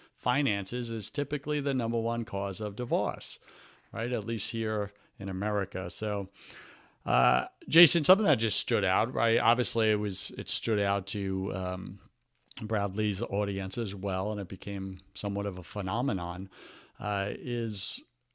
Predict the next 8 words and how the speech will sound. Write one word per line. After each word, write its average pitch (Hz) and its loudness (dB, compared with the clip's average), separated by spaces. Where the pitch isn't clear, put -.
making 143 2
that 117 4
definitive 117 -2
decision 98 0
that 95 -4
divorce 95 -4
is 107 -8
not 92 -4